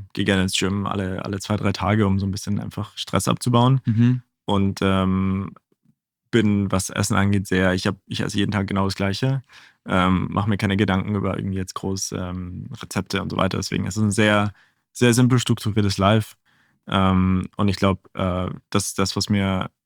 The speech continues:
Speaker 1: was mir hilft. Ich, ich, ich will keine großen Entscheidungen treffen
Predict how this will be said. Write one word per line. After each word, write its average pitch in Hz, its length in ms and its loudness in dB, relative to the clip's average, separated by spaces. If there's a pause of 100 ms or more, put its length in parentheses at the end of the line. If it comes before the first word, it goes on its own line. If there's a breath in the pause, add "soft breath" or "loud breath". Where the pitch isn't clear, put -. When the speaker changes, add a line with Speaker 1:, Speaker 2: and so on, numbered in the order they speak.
(100)
Speaker 1:
was 107 120 -4
mir 95 120 -2
hilft. 101 400 2
Ich, 117 220 -4
ich, 117 160 0
ich 113 160 0
will 151 140 6
keine 139 160 2
großen 120 260 4
Entscheidungen 117 500 4
treffen 143 540 2